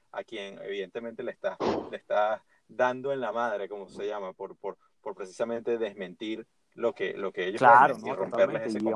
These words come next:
Speaker 1: conflicto
Speaker 2: que en un par
Speaker 1: interno?
Speaker 2: de mis entrevistas, cla-, hay, hay un par de entrevistados en Colombia que yo tuve en donde, en donde, pues, digamos que también tienen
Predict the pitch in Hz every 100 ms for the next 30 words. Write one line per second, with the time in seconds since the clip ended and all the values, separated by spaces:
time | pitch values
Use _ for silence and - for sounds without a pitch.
0 | 120 - 147 117 117 117 127 139 135 123
1 | 117 113 135 - 131 - _ _ - 123
2 | 117 123 123 113 123 139 135 139 135 113
3 | 120 123 139 113 113 127 123 110 - 139
4 | 131 139 131 120 107 104 110 107 107 104
5 | - 113 - 113 107 104 - 139 107 107
6 | 107 127 127